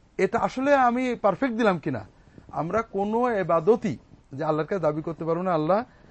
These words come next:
আমি শতভাগ একশো নম্বরে অ্যান্সার দিয়েছি, তোমার পাস করাতেই হবে।" আমাদের আমলে ত্রুটি থাকে, এই জন্য আমাদের ভয় থাকে। পাশাপাশি মোমেন সবসময় আশা রাখবে যে আল্লাহ অবশ্যই মোমেনের হিসাব সহজ করবেন, কিন্তু আশাটা তাকে, তাকে যেন স্বেচ্ছাচারী করে না দেয়।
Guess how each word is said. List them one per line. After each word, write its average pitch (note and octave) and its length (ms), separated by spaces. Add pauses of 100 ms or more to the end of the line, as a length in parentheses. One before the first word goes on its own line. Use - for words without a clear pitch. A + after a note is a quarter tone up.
(120)
আমি D3+ 140
শতভাগ D#3 440
একশো D#3+ 220
নম্বরে F3+ 240
অ্যান্সার D#3+ 300
দিয়েছি, F3 200
তোমার D#3 240
পাস - 240
করাতেই B2+ 340
হবে।" G2 180 (1400)
আমাদের D3 380 (160)
আমলে E3 400
ত্রুটি B3 300
থাকে, - 280 (380)
এই G#3+ 120
জন্য C#4+ 200
আমাদের A3+ 280
ভয় C3+ 220
থাকে। - 260 (300)
পাশাপাশি C4+ 640
মোমেন F#3+ 340
সবসময় A3+ 440
আশা G#3+ 240
রাখবে A2 280 (460)
যে D#3 160
আল্লাহ E3 320
অবশ্যই F3+ 360
মোমেনের F#3 400
হিসাব E3+ 260
সহজ E3 240
করবেন, G2+ 300 (340)
কিন্তু E3+ 160
আশাটা A#3+ 460
তাকে, A#3 260 (100)
তাকে G3 240
যেন A#3+ 320 (680)
স্বেচ্ছাচারী A3 600
করে D3+ 220
না A2+ 120
দেয়। - 140